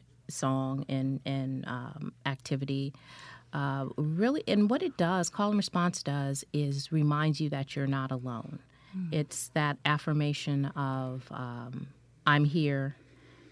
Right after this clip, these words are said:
Speaker 1: and the echo is, you know, "You're okay or you're fine." And so you see that a lot. Um, you know, if you start with, uh, uh,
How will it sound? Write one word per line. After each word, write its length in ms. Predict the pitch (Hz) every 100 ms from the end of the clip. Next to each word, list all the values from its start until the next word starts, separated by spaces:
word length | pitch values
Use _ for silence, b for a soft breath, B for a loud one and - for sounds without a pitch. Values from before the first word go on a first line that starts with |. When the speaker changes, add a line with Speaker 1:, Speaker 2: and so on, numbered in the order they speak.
| -
Speaker 1:
and 240 | 151 147 143
the 120 | 143
echo 320 | 135 143 135
is, 300 | 135 131 - - _ -
you 220 | 147 135
know, 220 | 131 123
"You're 260 | 147 147 143
okay 280 | 143 151 139
or 60 |
you're 160 | 135 127
fine." 500 | - 135 123 120 127 -
And 180 | 131
so 500 | 131 - 139 131 131 - B B B
you 140 | 151
see 240 | 156 - 208
that 260 | 185 165 -
a 40 |
lot. 400 | 139 139 135 131 - - -
Um, 580 | 135 131 127 135 139 -
you 160 | 156
know, 80 | 143
if 120 | 135
you 60 | 147
start 380 | - 151 147 -
with, 260 | 139 135 - -
uh, 440 | 135 123 123 117 117 - _ -
uh, 340 | 127 120 143